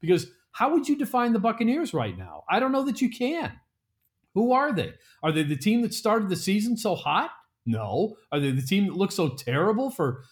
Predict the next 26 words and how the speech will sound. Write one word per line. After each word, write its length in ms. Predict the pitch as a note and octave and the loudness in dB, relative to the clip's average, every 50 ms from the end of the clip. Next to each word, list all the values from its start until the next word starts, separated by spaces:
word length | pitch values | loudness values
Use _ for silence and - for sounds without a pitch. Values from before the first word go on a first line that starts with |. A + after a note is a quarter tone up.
| _ _ _ - | _ _ _ -4
you 80 | D#3+ C#3+ | -2 -2
know, 80 | B2+ | -2
four 260 | C3 - E3 E3 F3 | -2 0 0 2 2
or 40 | E3+ | 2
five 320 | E3+ - F3 F3 F3 D#3 E3 | 2 2 2 2 2 2 2
weeks 280 | F#3 F#3 D#3 - - | 0 0 -2 -4 -6
after 380 | - - C#3 D#3+ D#3+ - B3 A#3+ | -6 -4 -2 -2 -2 -2 -2 -2
that? 220 | C4 C#4+ D#4+ - - _ _ - | 0 -2 -2 -6 -10 _ _ -2
No. 560 | D3 C#3+ B2 G#2+ G#2+ G#2 A#2 D3+ A3 A3+ - - _ - | 0 0 0 0 0 0 0 0 0 -2 -6 -8 _ -2
Are 80 | D3 | -2
they 140 | C#3+ D3 C#3 | 0 0 0
the 120 | C3+ C#3 B2+ | 0 -2 -2
team 280 | C3 F#3+ G3 G3 F#3+ | -2 0 2 2 2
we 100 | F#3+ F#3 | 2 0
saw 260 | F#3 - G#3 F#3+ G3 | 0 0 0 2 2
in 60 | G3 F#3 | 2 0
the 80 | F#3 | 0
last 320 | F3+ F#3+ G3 G3 - - - | 0 0 0 0 -2 -4 -6
couple 240 | A3 - G3 F#3+ F3 | -6 -2 0 0 2
of 60 | E3 | 2
weeks? 420 | F#3+ A#3 D4 D4+ - - - - _ _ _ _ _ _ _ - | 2 2 0 -2 -4 -8 -16 -18 _ _ _ _ _ _ _ -4
That's 160 | E4+ F#4 - | -4 -4 -2
probably 320 | - - E4+ D#4+ E4 E4 C#4+ | 0 0 2 2 2 2 2
more 200 | C#4 D4 C#4+ C#4 | 2 2 2 2
like 360 | C4+ C#4 C#4+ D#4 D4+ - C3+ | 2 2 2 0 0 -2 -4
it. 240 | F#2+ - - - | -6 -6 -10 -18